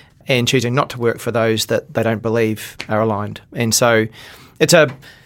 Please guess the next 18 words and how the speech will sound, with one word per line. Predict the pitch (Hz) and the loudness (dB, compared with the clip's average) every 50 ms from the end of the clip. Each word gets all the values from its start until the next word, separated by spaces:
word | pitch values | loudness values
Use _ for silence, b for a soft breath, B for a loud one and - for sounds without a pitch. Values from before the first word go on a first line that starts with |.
| B B B B _ _ _ _ _ _ _ - _ _ | B B B B _ _ _ _ _ _ _ -20 _ _
it's | - 160 160 - - - | 0 0 2 2 2 2
a | 165 151 | 2 4
one | 143 170 170 160 | 4 4 4 4
example | 151 139 113 139 139 139 135 131 139 131 | 4 4 4 4 4 4 4 4 4 4
of | 123 117 | 4 4
a | 117 127 | 2 2
much | 127 123 - - - - - - _ - 123 - - | 2 0 0 0 -2 -4 -6 -8 _ -14 -14 -4 0
bigger | - 143 117 123 | 0 0 2 0
position | - - 110 123 120 - - 120 113 | 0 0 0 0 2 2 0 0 0
that | 113 110 - - _ _ _ _ _ _ _ - | -2 -2 -4 -6 _ _ _ _ _ _ _ -10
Vodafone | 120 107 120 117 117 117 - - 113 110 110 | -4 0 2 2 2 2 0 -2 0 0 0
is | 110 107 104 - - - - - _ - - | -2 -2 -2 -2 -2 -2 -4 -6 _ -12 -8
trying | - - 127 117 113 | -2 0 0 2 0
to | 110 | 0
take | 104 - 113 107 107 - | -4 -4 -4 -4 -4 -4
in | 104 | -4
New | 104 104 | -4 -4
Zealand. | 101 110 101 104 110 113 - | -6 -6 -8 -10 -12 -14 -16